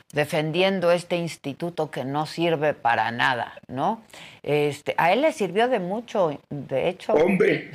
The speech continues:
Speaker 1: <laughs> Sí.
Speaker 2: él aprovechó cada perla que gracias al ifai, sobre todo, y al, y al, y a los primeros cuatro años del inai, él las utilizó con mucha inteligencia, que es muy astuto.
Speaker 1: Sí.
Speaker 2: Y él las aprovechó,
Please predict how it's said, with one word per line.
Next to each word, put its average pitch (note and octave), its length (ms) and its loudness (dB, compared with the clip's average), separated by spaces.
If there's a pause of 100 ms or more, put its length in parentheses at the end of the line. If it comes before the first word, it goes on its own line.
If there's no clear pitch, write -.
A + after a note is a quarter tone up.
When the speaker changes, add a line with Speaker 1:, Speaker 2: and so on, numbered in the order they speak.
Speaker 1:
<laughs> - 120 -8
Sí. - 160 -8 (260)
Speaker 2:
él D#3+ 340 4
aprovechó B2+ 680 2
cada D3+ 360 2
perla C3+ 520 -2 (200)
que G2 120 -4
gracias A#2+ 420 2
al G2 140 0
ifai, A#2+ 440 0
sobre F#2+ 260 -2
todo, B2 340 -2 (200)
y F2+ 180 0
al, E2+ 400 0
y F#2+ 120 0
al, F2 400 0
y F2 80 2
a E2+ 60 4
los E2+ 220 2
primeros A2+ 360 2
cuatro A2+ 240 2
años G#2 140 0
del F2+ 200 0
inai, G2+ 460 0 (880)
él C#3 340 4
las A2 240 2
utilizó A2 480 2
con A#2+ 160 4
mucha C#3+ 300 4
inteligencia, A2+ 580 2
que - 80 -8
es F#2 60 -4
muy G#2 160 2
astuto. - 460 -2 (180)
Speaker 1:
Sí. D#3+ 120 -2 (180)
Speaker 2:
Y A2 140 6
él A#2+ 180 4
las A#2+ 200 2
aprovechó, G2+ 640 -2